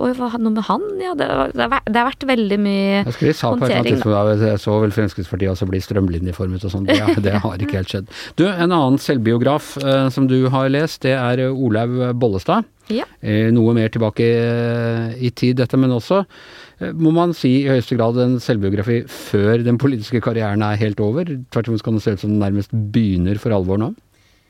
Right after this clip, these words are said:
Speaker 1: Ja, og hennes bok, som er en særdeles lettlest bok, da, Ført i penna av Kjersti Mjør, som er journalist i Bergens Tidende,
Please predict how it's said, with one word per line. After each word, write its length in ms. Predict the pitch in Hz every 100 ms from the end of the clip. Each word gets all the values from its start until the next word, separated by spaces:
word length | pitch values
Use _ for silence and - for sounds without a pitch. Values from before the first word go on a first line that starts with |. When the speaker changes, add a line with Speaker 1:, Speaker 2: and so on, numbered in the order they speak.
| -
Speaker 1:
Ja, 140 | 330 381
og 960 | 302 294 277 269 262 254 247 240 240 254
hennes 380 | 240 202 - -
bok, 300 | 262 254 -
som 240 | 262 240 220
er 380 | 208 202 - 202
en 160 | 185 190
særdeles 400 | 220 190 175 -
lettlest 580 | 233 - - 175 185 -
bok, 160 | 262 -
da, 380 | 311 254 233 226
Ført 240 | - 220
i 60 | 208
penna 300 | 202 185 185
av 100 | 185
Kjersti 260 | 196 - 180
Mjør, 400 | 185 269 359 320
som 160 | - 262
er 80 | 254
journalist 420 | 240 226 - -
i 80 | 220
Bergens 300 | 208 202 -
Tidende, 380 | 254 180 190